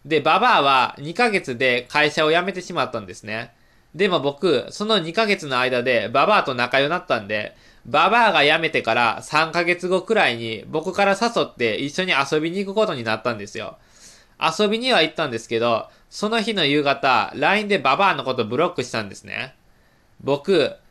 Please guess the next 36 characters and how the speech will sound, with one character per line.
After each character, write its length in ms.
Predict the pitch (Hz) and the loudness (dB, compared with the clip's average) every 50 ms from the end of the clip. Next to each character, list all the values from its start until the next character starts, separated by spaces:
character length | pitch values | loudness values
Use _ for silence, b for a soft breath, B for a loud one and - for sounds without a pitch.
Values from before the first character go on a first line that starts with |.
| _ _ | _ _
マ 280 | 127 135 160 196 214 233 | -6 -2 0 2 2 2
イ 60 | 233 | 2
ナ 140 | 233 240 220 | 0 -2 -2
ス 160 | - 214 190 | 0 -2 -4
十 220 | 143 127 139 143 | -2 -2 -2 -4
ポ 240 | 143 - - 214 214 | -2 -2 0 0 0
イ 40 | 196 | 0
ン 40 | 151 | 0
ト 80 | 139 | -4
貯 160 | 127 - 147 143 | -2 -2 0 0
ま 100 | 139 127 | 0 -2
っ 100 | 123 - | -2 0
た 100 | - 120 | 0 2
相 120 | 120 113 | 2 0
手 80 | 117 107 | 0 -4
と 140 | - 104 | -4 0
は、 340 | 101 107 110 107 95 85 - - | 2 2 2 2 0 -2 -6 -8
ラ 220 | - 131 156 185 | -4 0 0 2
イ 40 | 208 202 | 2 2
ン 40 | |
で 100 | 190 180 | 0 -2
ブ 120 | 139 127 147 | -2 0 0
ロ 120 | 185 208 | 0 0
ッ 20 | - | 0
ク 120 | - - | -2 -6
す 120 | - - 127 | -6 -4 -2
る 80 | 123 | 0
よ 100 | 123 120 | 0 0
う 40 | 113 | 0
に 100 | 107 107 | -2 -6
し 60 | 101 | -6
て 120 | - - 113 | -2 -2 -2
る 100 | 113 113 | -2 -2
ん 40 | 104 | -6
で 80 | 92 | -10
す。 240 | 90 - - - - | -12 -12 -12 -12 -12